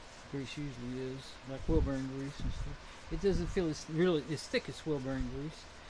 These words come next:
Guess that might have been a good thing to put in there. But, uh,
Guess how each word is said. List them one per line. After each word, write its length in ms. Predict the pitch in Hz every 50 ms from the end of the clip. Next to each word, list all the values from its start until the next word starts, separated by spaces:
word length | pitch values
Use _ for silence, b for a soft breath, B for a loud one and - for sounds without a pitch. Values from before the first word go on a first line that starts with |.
| - - - -
Guess 140 | 139 - -
that 120 | 131 139 147
might 100 | 147 151
have 80 | 147
been 120 | 127 123 120
a 40 |
good 140 | 117 139 135
thing 140 | - 143 139
to 60 | 135 127
put 160 | - 160 151
in 120 | 165 170
there. 260 | 147 135 135 139 143 139 - - - - - - - - - - - - - - - - - - - - - - - - - -
But, 140 | - 139 120 - - - - - - - - - - - 139
uh, 220 | 139 135 127 127